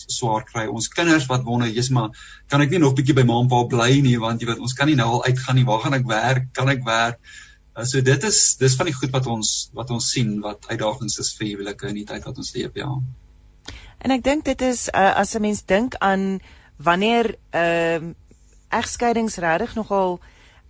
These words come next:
Speaker 2: ek weet, ek onthou toe ek groot geword het, ehm, in die, eh,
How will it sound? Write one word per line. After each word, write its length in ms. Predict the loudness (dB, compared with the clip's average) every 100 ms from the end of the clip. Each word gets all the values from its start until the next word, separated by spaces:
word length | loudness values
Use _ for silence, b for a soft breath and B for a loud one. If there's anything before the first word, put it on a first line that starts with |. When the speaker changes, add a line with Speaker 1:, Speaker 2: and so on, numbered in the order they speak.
| -16 -10
Speaker 2:
ek 140 | -6
weet, 140 | -2 -2
ek 100 | -2
onthou 280 | 0 2 2
toe 120 | 0
ek 180 | -2 -2
groot 240 | -2 -2
geword 540 | -2 -2 0 0 -2 -4
het, 300 | -6 -6 -8
ehm, 400 | -2 -2 -2 -6 -6
in 120 | -6
die, 340 | -4 -4 -6 -8 B B B B -18 -6
eh, 300 | 0 0